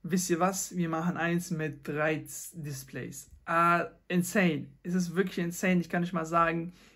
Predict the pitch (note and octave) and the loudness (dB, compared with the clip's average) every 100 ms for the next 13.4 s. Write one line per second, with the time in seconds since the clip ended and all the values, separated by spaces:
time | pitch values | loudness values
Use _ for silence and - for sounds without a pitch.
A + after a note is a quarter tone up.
0 | - D#3+ D#3+ F3 F#3 G#3+ F3 F3 D3 D3 | -12 -8 -4 2 4 4 2 -2 -4 -2
1 | E3+ F3+ F3 F3 F3 - E3+ - - G#3+ | -2 -2 -2 -2 -6 -6 -10 -8 -2 0
2 | A3 F#3+ F#3 E3+ E3 E3 D#3 - - - | 0 0 0 0 0 0 -2 -4 -14 -12
3 | - E3 F3 F3+ E3+ - - E3+ E3+ - | -6 4 6 6 2 -6 -4 -2 -2 -4
4 | C#3 D#3 C#3+ D3 D3 D#3+ D#3+ D3 C#3+ - | -2 -2 -4 -8 -6 -8 -6 -6 -4 -2
5 | D#3 - D3+ D3+ F3+ - - - - F3 | -4 -2 -2 0 0 -4 -20 -20 -2 6
6 | F3 F3+ F3 F3 - - F3+ E3+ F3 F#3+ | 8 8 6 2 -6 -2 0 6 6 6
7 | G3 - _ _ _ - D#3 - D#3+ F3 | 2 -6 _ _ _ -10 -10 -4 2 4
8 | F#3+ G3 F#3+ F3+ - _ - F3+ F#3+ G3 | 2 0 -2 -2 -14 _ -2 2 4 4
9 | F#3+ G3+ G3+ _ _ _ _ F3 E3 F3+ | 2 0 -8 _ _ _ _ -4 -2 -2
10 | E3+ E3+ E3 E3 E3 - D#3+ D#3 D#3 - | 0 -2 -2 -6 -6 -4 0 -2 -4 -6
11 | G#3+ G#3+ F3+ - D#3 D#3 D#3 E3+ F3+ - | 2 2 2 -2 -4 -4 -6 -4 -4 -6
12 | - E3 E3+ F3 F3 - - - D#3+ - | -10 -4 0 0 -2 -8 -10 -6 -6 -4
13 | E3 D#3+ D#3 - | -4 -2 -4 -8